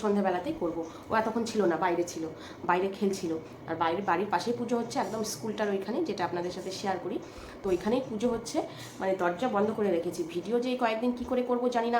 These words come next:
আজকে পঞ্চমী, খুব, উম, মানে স্লোতে গান চালিয়েছে, কিন্তু কাল থেকে সেটা একেবারেই হবে না। ধুমধারাক্কা গান দেবে, গান চালাবে, তো সেটাই আনন্দ আমাদের। কিন্তু হচ্ছে কীভাবে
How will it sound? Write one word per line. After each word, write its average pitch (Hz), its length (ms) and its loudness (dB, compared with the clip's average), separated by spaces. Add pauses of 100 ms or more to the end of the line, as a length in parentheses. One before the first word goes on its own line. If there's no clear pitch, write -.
আজকে 226 140 -4 (100)
পঞ্চমী, 226 340 0 (400)
খুব, 285 180 0 (180)
উম, 196 300 4 (120)
মানে 196 200 4
স্লোতে 233 360 0
গান 214 100 4 (440)
চালিয়েছে, 226 380 2
কিন্তু 226 200 0
কাল 190 160 2
থেকে 220 180 -2
সেটা 226 180 -2
একেবারেই 220 360 -2
হবে 208 140 -2
না। 285 40 0 (100)
ধুমধারাক্কা 196 560 0
গান 175 100 4 (600)
দেবে, 196 220 4
গান 175 200 4
চালাবে, 175 260 0 (760)
তো 196 60 0 (160)
সেটাই 226 300 4
আনন্দ 240 180 6 (120)
আমাদের। 226 240 2 (300)
কিন্তু 208 320 4
হচ্ছে 202 240 -4 (120)
কীভাবে 208 260 2